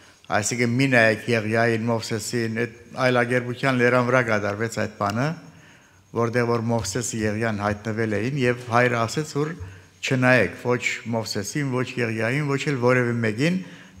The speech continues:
դա է իմ սիրելի որդիս, որին հավանել եմ, դրան միայն պետք է որ նայենք, որտեղ նա է փրկիչը"։ Ուրեմն Հիսուսի նայենք,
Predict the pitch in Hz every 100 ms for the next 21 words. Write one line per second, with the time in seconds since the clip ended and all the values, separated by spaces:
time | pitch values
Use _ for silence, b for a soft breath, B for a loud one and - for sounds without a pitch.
0 | 113 127 151 131 120 117 - 127 117 120
1 | 113 117 107 131 151 165 - 120 139 127
2 | 110 117 120 123 123 120 160 - B B
3 | - 127 135 127 120 101 98 101 101 98
4 | 92 92 87 85 - - - - _ -
5 | 123 117 127 127 131 113 101 110 101 107
6 | - 82 - - _ _ _ _ B B
7 | B B B B B B B B B 131
8 | 151 151 160 151 143 143 151 180 170 123
9 | 120 151 156